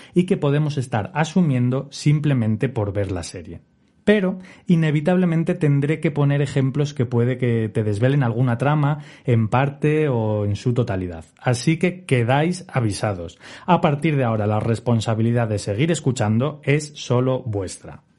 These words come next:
He planteado el análisis basándome en dos niveles, el de la ficción y el de la realidad. En algunos casos me apoyo en las tramas propiamente dichas de la serie, extrayendo las metáforas y la filosofía de los personajes.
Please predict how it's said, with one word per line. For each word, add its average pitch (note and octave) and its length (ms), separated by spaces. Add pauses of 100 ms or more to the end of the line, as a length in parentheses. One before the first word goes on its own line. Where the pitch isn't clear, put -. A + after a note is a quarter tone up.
(440)
He A3+ 120
planteado F3+ 500
el A#2 80
análisis F#3 580
basándome E3+ 640
en A#2 160
dos B2 180
niveles, F2 600
el B2+ 180
de A#2+ 80
la A2 140
ficción F3 600
y C3 140
el G2+ 120
de F#2+ 80
la F2+ 120
realidad. F#2 460 (500)
En D3 100
algunos F3 360
casos G#3 280
me D3+ 120
apoyo A2+ 400
en B2 100
las A2+ 180
tramas F3+ 320
propiamente D#3+ 800
dichas C#3+ 460
de A#2 80
la F#2 100
serie, F2 380
extrayendo A#2+ 600
las G2 200
metáforas C#3+ 680
y - 60
la A#2 160
filosofía G#2 600
de B2 40
los G#2 140
personajes. F#2 640